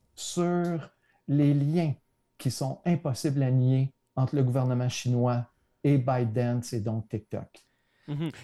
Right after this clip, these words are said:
Speaker 2: Alors, pour bien comprendre, Philippe, essentiellement, ce que TikTok pourrait faire, c'est de f-, de s'arranger pour qu'on, on entende certains messages. C'est essentiellement ça.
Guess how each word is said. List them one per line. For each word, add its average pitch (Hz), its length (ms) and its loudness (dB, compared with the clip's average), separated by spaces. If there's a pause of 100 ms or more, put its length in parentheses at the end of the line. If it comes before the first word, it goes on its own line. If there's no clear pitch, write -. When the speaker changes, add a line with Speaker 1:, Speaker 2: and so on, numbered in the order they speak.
Speaker 2:
Alors, 185 200 2
pour 196 140 -6
bien 240 160 -4
comprendre, 147 760 -6
Philippe, 143 360 -14 (360)
essentiellement, 180 580 -6
ce 185 80 -12
que 165 100 -10
TikTok 160 380 -12
pourrait 123 300 -8
faire, 131 360 -10
c'est 127 200 -12
de 120 200 -12
f-, - 280 -20
de 131 160 -12
s'arranger 151 640 -10
pour 143 260 -18
qu'on, 120 340 -10 (500)
on 196 240 -2
entende 165 600 -4
certains 143 420 -8
messages. - 720 -12 (300)
C'est 131 120 -14
essentiellement 117 600 -8
ça. - 160 -18